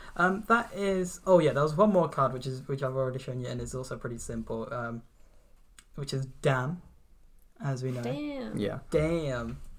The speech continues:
Speaker 1: Um, this card is just conditionally really good. I guess you could play it in Teysa. Um, so it is, it has a black-white color identity, so you can only play it in black-white decks.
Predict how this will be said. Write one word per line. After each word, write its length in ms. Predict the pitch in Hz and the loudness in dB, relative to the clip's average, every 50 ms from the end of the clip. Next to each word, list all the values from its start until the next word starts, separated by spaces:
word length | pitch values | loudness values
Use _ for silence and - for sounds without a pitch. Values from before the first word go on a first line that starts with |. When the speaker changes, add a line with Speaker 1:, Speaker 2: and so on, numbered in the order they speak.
| - - | -10 -8
Speaker 1:
Um, 320 | 127 123 123 120 117 - - | -6 -6 -4 -4 -6 -6 -6
this 220 | - 160 170 175 | -2 -2 -2 0
card 240 | - - 156 147 143 | 8 10 10 10 10
is 140 | 139 135 - | 8 2 0
just 300 | 139 131 135 - - - - _ - - - - - | -4 -4 -6 -8 -16 -18 -20 _ -20 -20 -20 -18 -12
conditionally 520 | - 143 131 127 123 131 - 131 120 113 117 | -8 -6 -6 -4 -6 -6 -6 -6 -6 -4 -4
really 240 | 113 120 117 117 113 | -4 -4 -4 -4 -4
good. 220 | - 117 113 113 | -6 -6 -6 -4
I 140 | - 135 147 | -4 -4 2
guess 400 | 143 185 185 180 - - - - - - - - - - | 2 2 2 2 -2 -10 -12 -14 -20 -20 -18 -16 -8 -6
you 100 | 151 143 | -4 0
could 220 | - 165 151 151 | 2 2 2 4
play 180 | - 165 160 156 | 2 2 2 2
it 60 | - | -2
in 100 | 160 160 | -6 -6
Teysa. 420 | 147 180 165 170 170 - 175 185 - - - - - - - - - - - - - - - - - - | -2 -2 -2 -2 0 0 0 0 0 -6 -12 -16 -16 -14 -16 -16 -16 -18 -18 -18 -20 -20 -20 -20 -18 -14
Um, 460 | 127 123 120 117 117 113 120 120 139 139 - - - - - - - - - - - _ _ - - _ - - - - - - _ - - - | -12 -10 -10 -8 -8 -6 -8 -8 -8 -10 -16 -20 -20 -20 -20 -20 -20 -20 -20 -20 -20 _ _ -20 -20 _ -20 -20 -20 -20 -20 -20 _ -20 -20 -20
so 220 | - - - 127 127 | -14 -6 -4 -4 -4
it 160 | 123 - - | -4 -6 -6
is, 680 | 135 131 131 123 - 135 131 131 131 135 - - - - - - - - | -4 -4 -4 -4 -4 -6 -6 -6 -8 -10 -12 -14 -16 -16 -20 -20 -14 -8
it 80 | 147 139 | -6 -2
has 200 | 139 143 143 135 | 0 0 0 0
a 60 | 139 | 0
black-white 460 | - 143 135 135 - - 139 131 135 | 0 0 0 0 0 -2 -2 -2 0
color 260 | - - 135 131 127 123 | 0 2 2 2 2 0
identity, 420 | 123 127 123 117 - - 120 113 | 0 0 -2 -4 -4 -8 -10 -12
so 120 | - - | -10 -12
you 40 | 117 | -10
can 100 | - 127 123 | -8 -8 -6
only 180 | 120 123 123 | -6 -8 -8
play 200 | - - 123 123 123 | -6 -6 -6 -6 -4
it 60 | 123 | -6
in 100 | 120 117 | -6 -6
black-white 420 | 113 120 107 - - 120 117 - | -4 -4 -4 -4 -6 -10 -10 -8
decks. 480 | - 117 120 - - - - - - | -8 -8 -8 -8 -12 -14 -14 -16 -16